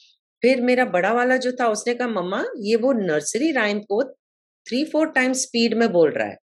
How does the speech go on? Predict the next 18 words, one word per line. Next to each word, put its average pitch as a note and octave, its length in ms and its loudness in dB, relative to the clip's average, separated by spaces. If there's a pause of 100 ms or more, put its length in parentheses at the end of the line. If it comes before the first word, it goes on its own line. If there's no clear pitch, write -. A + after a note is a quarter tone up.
(420)
इसलिए B3 280 0
आपको A#3+ 240 0
समझ D3+ 420 -2
नहीं D3+ 120 0
आ A#2+ 80 -2
रहा।" B2+ 140 -4
So C#4+ 240 0
he F4+ 120 4 (120)
went F#3 180 4
from F#3 560 -4 (500)
दो, C#4 540 2
अ, G3+ 260 0
वर्ड G3+ 400 0
से, F3+ 500 0
जैसे F#3+ 320 -4
मम्मा G3 320 -2
दे D#3+ 220 0
दो, F3 360 -4